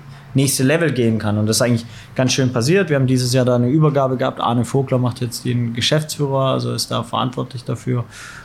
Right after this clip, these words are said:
Und, ähm, ich mache eher so eine Art, äh, Mentoring mit ihm und er fragt mich nach meiner Meinung, weil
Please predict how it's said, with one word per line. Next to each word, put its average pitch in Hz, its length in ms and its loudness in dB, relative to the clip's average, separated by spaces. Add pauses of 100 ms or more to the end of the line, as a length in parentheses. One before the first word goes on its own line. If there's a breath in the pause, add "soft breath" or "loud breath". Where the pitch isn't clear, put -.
(160 loud breath)
Und, 110 520 0
ähm, 107 520 -2
ich - 240 -10 (200)
mache 110 400 -10
eher 110 160 -2
so 107 120 -4
eine 107 160 -2
Art, 101 380 -4
äh, 107 640 -6
Mentoring 110 600 0
mit 104 140 -2
ihm 110 460 0
und 104 200 -4
er 104 140 -6
fragt - 320 -4
mich 104 140 0
nach 107 200 -2
meiner 107 240 0
Meinung, 104 420 0
weil 101 180 -4